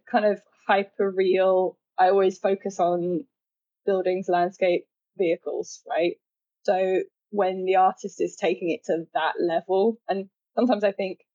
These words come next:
was he challenging himself? I mean, to have a construction site with cranes and that kind of depth, and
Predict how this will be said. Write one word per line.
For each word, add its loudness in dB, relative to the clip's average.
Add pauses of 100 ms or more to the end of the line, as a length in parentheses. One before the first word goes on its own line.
(300)
was -14
he -6
challenging 2
himself? 2 (460)
I -4
mean, 2 (160)
to 0
have 2
a -10
construction -4
site 0 (720)
with 0 (120)
cranes 0
and 0 (180)
that 0
kind 0
of -4 (140)
depth, 2 (320)
and -4